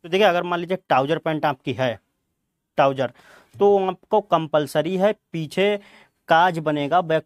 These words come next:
पॉकेट में, मतलब काज बनना ही बनना है, हर हंड्रेड परसेंट बनना है।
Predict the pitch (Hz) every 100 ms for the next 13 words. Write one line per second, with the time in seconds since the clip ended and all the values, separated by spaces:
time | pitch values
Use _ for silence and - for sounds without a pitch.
0 | - 131 131 143 135 190 190 196 - 156
1 | 160 151 131 131 135 135 165 180 151 147
2 | 131 113 110 131 123 135 147 135 135 -
3 | 123 120 127 123 113 113